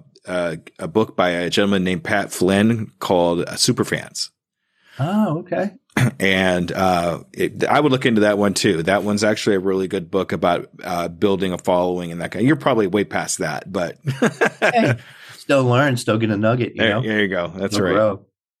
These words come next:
Speaker 1: All right. Well, hey, Dennis, it's been an absolute pleasure to talk to you. What I'd like you to do now is, uh, kinda give us a little idea how to get a hold of you if we have any questions for you, or if we
Speaker 2: Sure.
Speaker 1: want to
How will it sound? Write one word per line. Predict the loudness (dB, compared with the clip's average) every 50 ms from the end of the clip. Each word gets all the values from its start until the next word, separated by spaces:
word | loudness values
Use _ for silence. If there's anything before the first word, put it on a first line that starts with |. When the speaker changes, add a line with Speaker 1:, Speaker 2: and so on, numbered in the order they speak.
| _ _ _ _ _ _ _ _ _ _ _ _ _ _ _ _ _ _ _ _ _ _ _ _ _ _ _ _ _ _ 2
Speaker 1:
All | 2
right. | 2 4 4
Well, | 4 4 4 2 0
hey, | -4 -8 -8 -8 -12 _ _ _ _ _ _ _
Dennis, | -2 0 2 2 2 0
it's | 0 -4 -2 0
been | 0 2
an | 2 0 0
absolute | 0 2 2 2 2 -2 -6 -6 -2 0 0 0 -2
pleasure | -4 -2 0 2 2 2 0 -2 -2
to | -2 -4
talk | -2 0 2 2 2 2 0
to | -2 0
you. | 2 2 2
What | 2 2 2
I'd | 0 2
like | 0 0 -2 -2 -2 -4
you | -2
to | 0 2 2
do | 2 0
now | 2 0 0 0 2 2 2 0 0 -2
is, | -4 -6 -4 -2 -2 -2 -4 -6 -8 -6
uh, | -8 -8
kinda | -8 -4 -2 0 0 0
give | 0 0 0 0
us | 0 -2 0
a | 0
little | 0 0 0
idea | -2 -2 0 0 0 0 0 -2 -4
how | -4 -2 -2
to | 0 2
get | 2 2 0
a | 0
hold | 0 0 0 0 2
of | 2
you | 2 2 0
if | 0 -2
we | -4 -2
have | 0 0 0 0
any | -4 -6
questions | -4 -2 -2 -2 -2 -2 -4 -8 -8 -8 -10
for | -6 -2 0 0 2
you, | 2 4 4 4 4 2
or | 2 2 0 -2 -2
if | -2 -6
we | -8 -6 -2
Speaker 2:
Sure. | 0 0
Speaker 1:
want | 0 0 -2
to | -6 -10 -12